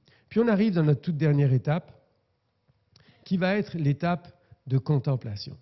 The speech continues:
Avant ça, encore une fois, une minute de silence. Ça prend pas autant de temps que ça prend pour expliquer,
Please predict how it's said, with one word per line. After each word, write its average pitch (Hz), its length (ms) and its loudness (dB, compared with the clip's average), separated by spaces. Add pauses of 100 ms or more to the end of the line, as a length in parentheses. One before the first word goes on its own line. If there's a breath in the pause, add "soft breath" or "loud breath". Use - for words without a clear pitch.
(400)
Avant 123 320 2
ça, 147 220 0
encore 143 300 -2
une 123 140 -2
fois, 117 440 -4
une 143 140 -2
minute 123 260 0
de 117 100 -6
silence. 127 640 -8 (1300)
Ça 196 160 -2
prend 202 160 -4
pas 233 160 -6
autant 190 220 -2
de 170 60 -4
temps 180 180 -2
que - 100 -10
ça 127 800 -2
prend 151 180 -2
pour 123 140 -8
expliquer, 131 460 -6